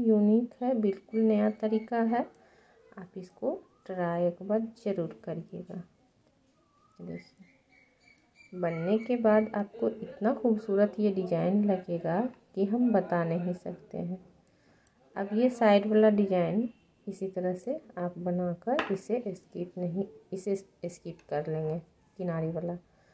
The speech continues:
और अगर आप बनाते हैं तो बना भी सकते हैं। उल्टा में, हर सिलाई उल्टा में आपको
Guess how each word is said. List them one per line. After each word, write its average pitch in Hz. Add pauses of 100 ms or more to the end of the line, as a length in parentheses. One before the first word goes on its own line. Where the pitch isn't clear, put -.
(600)
और 151
अगर 180
आप 196
बनाते 170
हैं 269
तो 277
बना 180
भी 170
सकते 262
हैं। 277 (4000)
उल्टा 226
में, 226 (1080)
हर 240
सिलाई 220
उल्टा 196
में 180
आपको 196